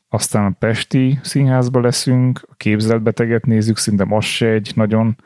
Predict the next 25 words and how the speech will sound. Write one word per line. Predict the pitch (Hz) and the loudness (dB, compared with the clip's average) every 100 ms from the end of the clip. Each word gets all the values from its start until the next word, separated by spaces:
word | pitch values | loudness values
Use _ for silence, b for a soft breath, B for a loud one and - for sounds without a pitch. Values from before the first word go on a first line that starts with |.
| b | b
ilyen, | 117 117 113 | -4 -2 0
ilyen | - 107 113 117 120 | 0 2 2 0 -2
melbevágó. | 113 110 107 107 107 110 110 110 110 104 - | -2 0 2 0 0 0 0 2 0 0 -2
Az | 120 117 120 | 0 2 2
Őrkimé | 151 131 104 104 | 2 2 0 2
viszont | 101 110 110 | 2 0 0
a | |
second | - 117 104 98 | 0 0 0 -2
hand, | - 104 101 117 | 0 0 0 -2
a | - | -4
szovjet | - 110 104 98 - | -2 0 0 0 -4
tüdő, | - 101 101 104 113 _ - B B B | -6 -2 2 2 0 _ -8 B B B
<laughs> | B - - - | B -2 -2 -2
az | 156 127 131 | 0 0 0
lehet, | 113 107 - | 0 0 -2
hogy, | 101 98 B B | -2 -4 B B
lehet, | 147 123 - | -2 0 -2
hogy | 101 | -2
kicsit | - - 101 - | -2 -2 -4 -4
komolyabb | - 98 98 98 92 | -2 0 2 2 0
lesz, | 95 92 - | 0 -2 -4
mint, | 101 - 104 | -6 -4 -2
mint | 98 | 0
azt | 101 92 | 0 -2
szeretnénk. | 98 98 - 98 98 | 0 0 0 0 0